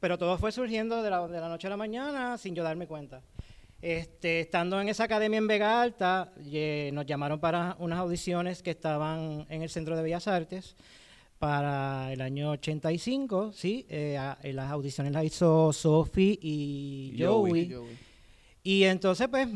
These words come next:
Speaker 1: fuimos y, qué sé yo, mi primera vez en una audición y, pues, la pasé y
Speaker 2: ¿Era la primera vez que tú audicionabas en algo
Speaker 1: en
Speaker 2: ever?
Speaker 1: algo fuera de lo que fuera folclore,
Speaker 3: Folk-,
Speaker 1: porque
Speaker 2: ok.
Speaker 1: yo no, yo no,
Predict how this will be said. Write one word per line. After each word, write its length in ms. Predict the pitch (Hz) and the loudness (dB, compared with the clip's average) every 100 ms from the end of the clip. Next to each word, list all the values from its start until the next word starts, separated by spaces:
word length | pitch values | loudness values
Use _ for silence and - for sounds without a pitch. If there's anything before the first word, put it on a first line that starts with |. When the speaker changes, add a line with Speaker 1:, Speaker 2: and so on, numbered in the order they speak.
| 170 - | -6 0
Speaker 1:
fuimos 500 | 175 247 320 302 262 | 4 4 4 4 4
y, 280 | 214 196 180 | 4 2 2
qué 100 | 185 | -2
sé 180 | 233 | -2
yo, 220 | 220 240 277 | 0 0 0
mi 140 | 233 | 0
primera 520 | 185 175 170 185 190 | 0 4 8 10 10
vez 200 | 190 202 | 8 6
en 120 | 208 202 | 4 4
una 100 | 196 | 2
audición 640 | 208 208 277 311 359 320 | 4 2 2 0 2 2
y, 140 | 208 | 0
pues, 220 | 202 196 294 | 0 -4 -4
la 140 | 220 | -4
pasé 540 | 170 165 226 294 294 240 | -4 2 6 8 8 8
y 680 | 190 180 170 160 151 143 - - - | 8 6 6 4 0 -4 -14 -20 -2
Speaker 2:
¿Era 200 | 135 160 | 2 4
la 100 | 175 | 2
primera 260 | 156 147 | 0 0
vez 120 | 170 | 0
que 100 | 185 | 0
tú 60 | 160 | -2
audicionabas 420 | 156 160 170 175 | -2 -2 -2 -2
en 140 | 170 143 | 0 -2
algo 260 | 160 165 | -2 -2
Speaker 1:
en 180 | 214 214 | 2 4
Speaker 2:
ever? 40 | 214 | 6
Speaker 1:
algo 300 | 202 226 247 | 6 6 4
fuera 400 | - 214 240 294 | 4 4 6 4
de 80 | |
lo 100 | 214 | 2
que 100 | 180 | 0
fuera 240 | 170 165 151 | -4 -6 -6
folclore, 440 | - 127 - 202 165 | -8 -10 -4 0 2
Speaker 3:
Folk-, 180 | 139 135 | 0 -2
Speaker 1:
porque 260 | 160 143 156 | 0 2 2
Speaker 2:
ok. 40 | |
Speaker 1:
yo 80 | 156 | 2
no, 300 | 156 175 160 | 2 2 0
yo 220 | 139 135 151 | -2 -2 0
no, 600 | 165 165 156 147 131 | 0 0 0 -4 -6